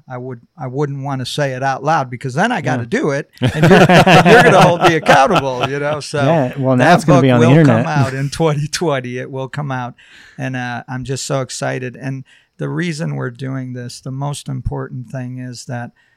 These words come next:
Speaker 1: I just hope that there's a person, I pray that there's a person that hears something about our story that impacts them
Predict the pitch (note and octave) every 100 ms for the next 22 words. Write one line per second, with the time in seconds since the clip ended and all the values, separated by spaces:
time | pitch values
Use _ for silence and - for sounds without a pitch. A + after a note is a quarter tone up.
0 | _ - D3+ C#3+ C3+ - - C3+ C3 -
1 | B2 - C3 A#2+ A#2+ - - D3 - C3+
2 | B2 B2 - C#3+ C3+ B2 C3 A#2+ A#2 -
3 | C3 B2 - B2+ B2 _ _ _ _ _
4 | D3+ C3 A2 - D#3+ D#3 C3 - D3 C#3
5 | C3+ C3+ C3+ B2 B2 B2 A#2 - B2 A#2+
6 | A#2 A#2+ A#2+ B2 A#2 - C3 C3 - C3
7 | B2 A#2+